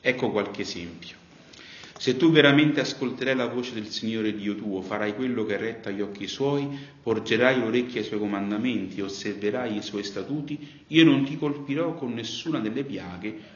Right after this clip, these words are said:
con cui ho afflitto gli egiziani, perché io sono il Signore, colui che guarisce."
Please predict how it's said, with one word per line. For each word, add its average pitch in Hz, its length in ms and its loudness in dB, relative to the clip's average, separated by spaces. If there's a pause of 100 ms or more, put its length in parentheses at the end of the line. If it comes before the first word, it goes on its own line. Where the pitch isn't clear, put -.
con 131 260 0
cui 123 180 0
ho 131 40 0
afflitto 110 480 -6
gli 101 80 -2
egiziani, 90 840 -8 (520)
perché 117 280 0
io 147 80 8
sono 120 220 2
il 110 120 -2
Signore, 147 580 4
colui 120 260 0
che 123 140 2
guarisce." 98 760 -4